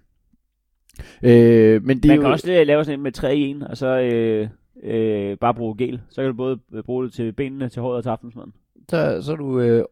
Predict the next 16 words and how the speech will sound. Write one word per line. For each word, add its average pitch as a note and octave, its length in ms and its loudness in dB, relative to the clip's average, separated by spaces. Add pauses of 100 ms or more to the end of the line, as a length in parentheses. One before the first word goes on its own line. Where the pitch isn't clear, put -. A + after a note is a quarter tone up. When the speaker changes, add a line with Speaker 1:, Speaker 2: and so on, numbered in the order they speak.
Speaker 1:
all, D3+ 440 -2
all C#3 180 -8 (100)
round. A#2 300 0
Speaker 2:
Så - 140 -12
er C#3+ 40 -10
du C3+ 200 -6
all C3+ 100 -8
round. B2+ 240 -6 (460)
Speaker 1:
Men, D#3 220 4
men, D3+ 120 0
øh, D3 40 -2
Speaker 2:
For C#3+ 100 6
man B2+ 420 6
ikke - 440 -8
Speaker 1:
tænker F#3 240 4
Speaker 2:
nogen G3 80 -4